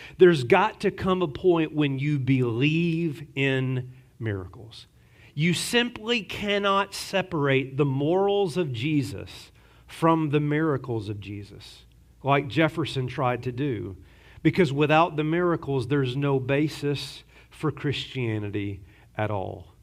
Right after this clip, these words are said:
Now, you might say, "But why should I believe, uh, in the miracles of Scripture? How do I not know that they weren't just made up?" Well, there's a few reasons. First of all, it's interesting how the miracles are presented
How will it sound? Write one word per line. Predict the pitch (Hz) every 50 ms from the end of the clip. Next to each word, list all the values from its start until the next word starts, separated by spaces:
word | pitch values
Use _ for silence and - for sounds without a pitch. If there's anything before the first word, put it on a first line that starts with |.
| _ - -
Now, | 160
you | 165 175 180
might | 175 170 165 170 170 -
say, | - 170 143
"But | 139 131 156 156
why | 160 156 165 190 190
should | - - 208 180
I | 170 160
believe, | 151 139 151 147 135 147 160 180 175 143 120 110 110 120 135 151 - - - - - - - - - -
uh, | 127 120 123 131
in | 147 156 185 202 202
the | 180 180
miracles | 160 151 147 135 127 127 117 120 123 123 117 107 110
of | 113 107
Scripture? | - - - 120 107 - - - 113 107
How | 110 139 151
do | 160 165 156
I | 156 156 156 151 151 143 - - - 147
not | 131 147 156 147 151 147
know | 147 147 147 151 156
that | 135 151 147
they | 143 143 139
weren't | 135 127 135 131 135 135 139
just | 104 131 123 127 - -
made | 117 117 113 110 113 120
up?" | 151 185 208 165 113 - - - - - - - -
Well, | 214 214
there's | 214 208 180
a | 175 180
few | - 190 226 269 247
reasons. | 185 147 127 127 123 135 156 185 175
First | - - 208 214 226 220 - -
of | 214 151
all, | 131 120 117 120 143 196 - - - - - -
it's | 220 202 - -
interesting | 262 285 - - 349 339 - 320 330
how | 214 214 208 208 196
the | 175 190
miracles | 170 160 165 180 196 226 233 226 226 220 226 220 208 185 208
are | 196 185 175 180
presented | 175 175 - - 185 160 147 131 117 123 156 165 165 170 165 - 127 120 113 117 120 117